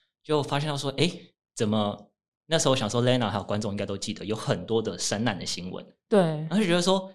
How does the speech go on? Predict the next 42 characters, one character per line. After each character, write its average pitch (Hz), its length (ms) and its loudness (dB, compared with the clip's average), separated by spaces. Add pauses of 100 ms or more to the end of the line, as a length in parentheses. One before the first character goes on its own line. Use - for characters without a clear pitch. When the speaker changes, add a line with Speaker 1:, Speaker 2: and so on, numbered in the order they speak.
Speaker 1:
其 - 120 2
实 143 240 4
很 95 200 -4
多， 127 120 0 (640)
很 110 120 -4
多 147 260 6
意 180 180 4
外 135 220 8
都 139 160 2
是 147 160 -2
很 92 380 -2 (560)
基 180 220 4
本 123 140 2
的 92 80 -4
常 101 180 -4
识 131 120 0
的 107 60 2
问 117 180 0
题， - 120 -10
比 - 80 -4
方 120 80 2
说 139 160 -2
他 139 100 -6
根 156 140 0
本 127 80 -4
不 123 60 -4
熟 90 160 -6
悉 92 160 -10
路 95 160 -10
线， - 240 -8
Speaker 2:
嗯。 190 480 2 (200)
Speaker 1:
没 147 100 2
有 131 120 6
下 139 160 4
载 98 140 -2
离 87 120 -12
线 90 200 -8
地 92 120 -10
图， - 160 -12 (140)
Speaker 2:
嗯。 196 400 4
Speaker 1:
甚 190 180 6
至 175 560 4